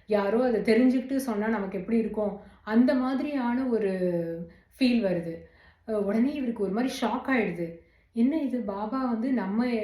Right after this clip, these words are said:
நினைச்சிருக்கோம் இந்த மாதிரி மனுஷனெல்லாம் போய் வணங்குறாங்களே," அப்படின்னு சொல்லி நம்ம நினைச்சிருக்கோம். ஏன்னா நம்மளோட அந்த படித்த மெத்தனத்துல அந்த மாதிரி நினைச்சிருக்கோம். இது எப்படி பாபா தெரிஞ்சுக்கிட்டு இதை வந்து நம்ம, நம்மள இப்படி கேக்குறாரு?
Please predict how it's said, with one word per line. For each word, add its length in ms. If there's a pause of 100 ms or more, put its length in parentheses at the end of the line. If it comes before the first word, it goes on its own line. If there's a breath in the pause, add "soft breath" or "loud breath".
(260)
நினைச்சிருக்கோம் 540
இந்த 140
மாதிரி 540 (200 loud breath)
மனுஷனெல்லாம் 600
போய் 180
வணங்குறாங்களே," 800 (200 loud breath)
அப்படின்னு 300
சொல்லி 280
நம்ம 180
நினைச்சிருக்கோம். 640
ஏன்னா 200
நம்மளோட 420
அந்த 400 (240 loud breath)
படித்த 640
மெத்தனத்துல 480
அந்த 220
மாதிரி 240
நினைச்சிருக்கோம். 680 (440 loud breath)
இது 280
எப்படி 280
பாபா 340
தெரிஞ்சுக்கிட்டு 440
இதை 220
வந்து 160
நம்ம, 220 (260)
நம்மள 400
இப்படி 200
கேக்குறாரு? 720